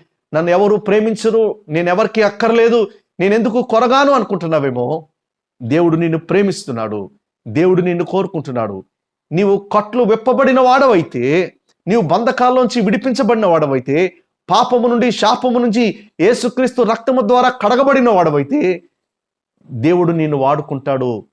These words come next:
దేవుడు నిన్ను ఆయన సేవలో వినియోగించుకుంటాడు. ప్రియులరా, ఈ యొక్క గాడిదను దేవుడు, దేవుడైన యెహోవా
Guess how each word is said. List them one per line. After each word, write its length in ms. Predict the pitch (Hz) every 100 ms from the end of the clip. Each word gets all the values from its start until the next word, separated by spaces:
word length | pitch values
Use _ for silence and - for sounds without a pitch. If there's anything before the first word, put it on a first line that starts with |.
| _ _ _ 127
దేవుడు 480 | 107 160 151 143 139
నిన్ను 460 | 135 131 127 120 -
ఆయన 220 | 123 120
సేవలో 380 | 123 131 131 127
వినియోగించుకుంటాడు. 960 | 120 123 123 117 - - 104 117 95 - _
ప్రియులరా, 360 | 202 190 185 180 - _ _ _ -
ఈ 80 | 135
యొక్క 160 | 143
గాడిదను 800 | 143 120 170 202 185 170 127 101 - _ 113
దేవుడు, 640 | 113 165 165 160 139 - 117 -
దేవుడైన 560 | 139 156 160 151 139 - _ _ _ _
యెహోవా 600 | 135 151 180 165 135 101